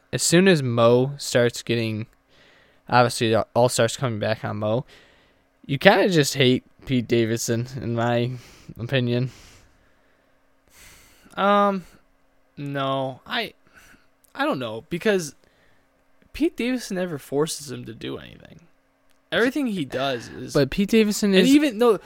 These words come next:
Speaker 1: out for himself.
Speaker 2: No, no, no.
Speaker 1: A hundred percent.
Speaker 2: No, I a hundred percent disagree with you, because if you look at the movie and how,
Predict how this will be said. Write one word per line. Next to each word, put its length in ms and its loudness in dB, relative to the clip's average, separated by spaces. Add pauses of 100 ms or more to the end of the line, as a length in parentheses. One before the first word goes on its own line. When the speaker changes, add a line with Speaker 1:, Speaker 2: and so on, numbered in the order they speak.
(200)
Speaker 1:
out 220 10
for 140 4
himself. 560 4 (580)
Speaker 2:
No, 340 0
no, 140 2
no. 160 4
Speaker 1:
A 40 0
hundred 300 4
percent. 440 2
Speaker 2:
No, 40 -4
I 100 -2
a 120 -4
hundred 380 -6
percent 400 -8
disagree 580 -6
with 240 -6
you, 80 -10
because 240 -6
if 100 -12
you 120 -6
look 200 -2
at 60 -4
the 80 -2
movie 380 0
and 100 -8
how, 420 -2